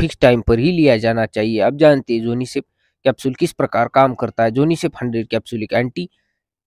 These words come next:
एपिलेप्टिक दवा होता है। यह मस्तिष्क में नर्व सेल की असामान्य और अत्यधिक एक्टिविटी को कम करके मिर्गी दौरों के मरीजों में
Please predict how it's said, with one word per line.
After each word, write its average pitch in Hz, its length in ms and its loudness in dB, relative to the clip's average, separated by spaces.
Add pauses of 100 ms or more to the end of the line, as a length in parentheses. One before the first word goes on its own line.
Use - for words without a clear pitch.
(580)
एपिलेप्टिक 170 540 2
दवा 131 220 6
होता 117 240 0
है। 120 80 4
यह 151 100 2
मस्तिष्क 165 420 -2
में 120 80 0
नर्व 143 280 2
सेल 127 220 -4
की - 160 -6
असामान्य 117 580 2
और 107 140 0
अत्यधिक 139 540 -2
एक्टिविटी 117 420 -6
को 107 180 -10
कम 147 220 0
करके 139 360 -2
मिर्गी 117 300 -4
दौरों 113 300 -2 (320)
के 143 100 0
मरीजों 123 400 0
में 131 180 -2